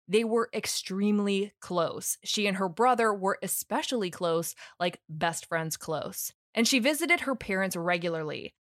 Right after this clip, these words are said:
That's actually where she was in August of two thousand and nine.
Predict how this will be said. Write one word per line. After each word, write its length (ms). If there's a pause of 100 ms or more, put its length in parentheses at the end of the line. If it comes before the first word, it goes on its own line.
That's 220 (120)
actually 480
where 240
she 200
was 400
in 200
August 420
of 140
two 160
thousand 400
and 160
nine. 540